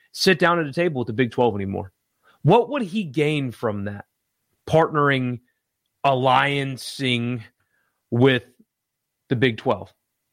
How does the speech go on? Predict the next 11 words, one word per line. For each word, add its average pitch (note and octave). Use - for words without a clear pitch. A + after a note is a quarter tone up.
or C#3
the B2
Pac-twelve? G2+
What C4
benefit A3+
does C3
he B2+
have A2+
in A#2
doing A#2
that? F#2+